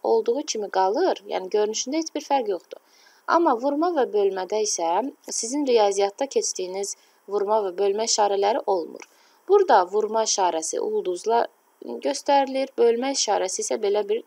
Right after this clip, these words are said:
e, əyri bir xətlə, yəni drop işarəsi ilə göstərilir. Eləcə də uşaqlar, təkcə siçanın sol düyməsi ilə, yəni kalkulyator üzərində,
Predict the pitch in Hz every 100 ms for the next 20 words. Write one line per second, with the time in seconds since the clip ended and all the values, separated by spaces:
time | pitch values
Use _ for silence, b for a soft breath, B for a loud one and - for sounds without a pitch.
0 | - - - 196 190 202 - - 170 -
1 | 165 185 240 202 180 - - 50 - 185
2 | 196 233 208 - - 92 - - - -
3 | B B B B B 349 381 427 415 330
4 | 240 208 165 165 - 269 - 339 294 -
5 | - 185 - - 247 269 - 254 208 202
6 | 185 - 190 185 156 - B B - 185
7 | 170 - 190 196 208 202 196 180 180 180
8 | 170 175 165